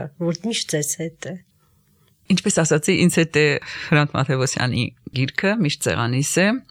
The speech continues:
Speaker 2: Վերջին գիրքը, որ սկսել եմ կարդալ, դեռ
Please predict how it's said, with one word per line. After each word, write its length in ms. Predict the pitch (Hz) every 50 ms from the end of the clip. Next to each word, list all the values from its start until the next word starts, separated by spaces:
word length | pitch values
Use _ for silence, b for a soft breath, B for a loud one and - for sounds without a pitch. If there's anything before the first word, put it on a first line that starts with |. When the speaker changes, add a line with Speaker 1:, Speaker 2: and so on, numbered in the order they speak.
| _ _ _ _ _ _ _ _ _ _ _ _ _ _ _ _ _
Speaker 2:
Վերջին 760 | - 131 147 175 185 175 - - - - - 208 214 220 220 214 202 170
գիրքը, 640 | - - - 156 147 - - _ - - - 120 120 123 127 127 131 139
որ 400 | 131 135 127 127 123 123 123 127 - - - - - -
սկսել 420 | - 139 139 - - 160 - 160 147
եմ 100 | 135 127
կարդալ, 380 | - 117 120 - 123 131 139 135
դեռ 220 | 127 127 120 -